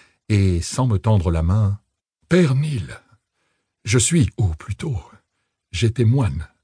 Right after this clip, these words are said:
dans une abbaye française, avant. » Un sourire malicieux plissa son front lisse. Sans me demander qui j'étais, ni comment j'avais pu parvenir dans ces confins du monde, il ajouta, « Il vous faut de la tisane. L'été est chaud.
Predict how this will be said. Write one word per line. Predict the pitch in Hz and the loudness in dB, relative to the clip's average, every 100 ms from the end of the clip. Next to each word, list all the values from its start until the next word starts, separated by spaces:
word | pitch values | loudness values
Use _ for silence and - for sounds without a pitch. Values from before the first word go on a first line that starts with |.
| _ | _
dans | - 92 | -6 -4
une | 92 98 | 0 0
abbaye | 95 98 95 | 0 0 -2
française, | - 107 - - 85 - _ _ _ _ | -4 -6 -6 -10 -12 -14 _ _ _ _
avant. » | 98 85 92 - _ _ _ _ _ _ _ - | -2 -2 -4 -6 _ _ _ _ _ _ _ -2
Un | 120 | 0
sourire | 113 127 120 113 | 2 2 2 4
malicieux | 110 107 90 - 165 | 2 0 -4 -4 -6
plissa | - 127 - 143 | -4 -8 -6 -6
son | 117 104 | -4 -6
front | - 98 | -4 -2
lisse. | 95 87 - 76 _ _ _ _ _ _ - | -2 -2 -6 -14 _ _ _ _ _ _ -6
Sans | - 113 | 0 2
me | 95 | 4
demander | 110 101 104 131 | 4 2 2 0
qui | 101 | -2
j'étais, | 90 85 123 170 _ _ - | -4 -2 -4 -6 _ _ 0
ni | 107 | 0
comment | - 110 139 | 2 2 2
j'avais | 104 90 85 | 0 -2 -4
pu | - | -6
parvenir | 87 107 87 95 127 156 90 | -4 -2 0 0 0 0 -2
dans | 82 | -6
ces | - 78 | -8 -6
confins | 107 95 104 | -4 -2 -2
du | 85 | -2
monde, | 80 104 113 90 _ _ _ _ - | 0 0 0 -2 _ _ _ _ -2
il | 98 | 2
ajouta, « | 95 90 82 90 85 76 78 _ _ _ _ | 2 0 -4 -2 -2 -2 -6 _ _ _ _
Il | - 98 | -6 -4
vous | 117 | -2
faut | 113 185 170 | -4 -2 0
de | 170 | 0
la | 185 | -4
tisane. | 196 139 123 71 - _ _ _ _ _ 117 | -4 -2 0 -2 -10 _ _ _ _ _ -2
L'été | 113 131 104 | -2 0 -4
est | |
chaud. | - - 151 | -4 -4 -4